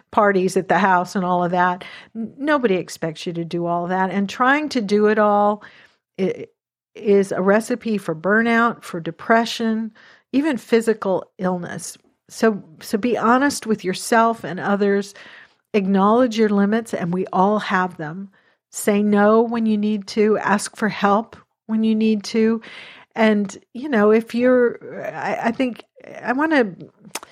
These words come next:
I hadn't really planned this, but I was just thinking about what I said a minute ago about if you find yourself crying all the time or crying frequently, that's real common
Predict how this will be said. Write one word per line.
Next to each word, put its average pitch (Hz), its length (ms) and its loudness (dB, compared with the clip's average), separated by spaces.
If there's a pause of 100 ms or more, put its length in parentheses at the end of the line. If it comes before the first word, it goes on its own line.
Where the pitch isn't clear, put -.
(320)
I - 40 -4
hadn't 311 220 2
really 277 200 4
planned 226 500 2
this, 185 200 -2
but 190 360 2
I 143 420 -8
was 208 160 0
just 220 180 -4
thinking 220 380 2
about 190 580 0
what 196 140 2
I 190 80 4
said 196 260 2
a 190 40 0
minute 214 340 0
ago 180 260 2
about 185 220 2
if 175 180 -2
you 214 60 -2
find 185 260 0
yourself 190 360 -2
crying 196 420 2
all 165 160 -2
the 175 140 -6
time 175 420 -4 (880)
or 165 100 -4
crying 196 380 2
frequently, 170 640 0 (420)
that's 262 260 0
real 285 160 2
common 247 720 2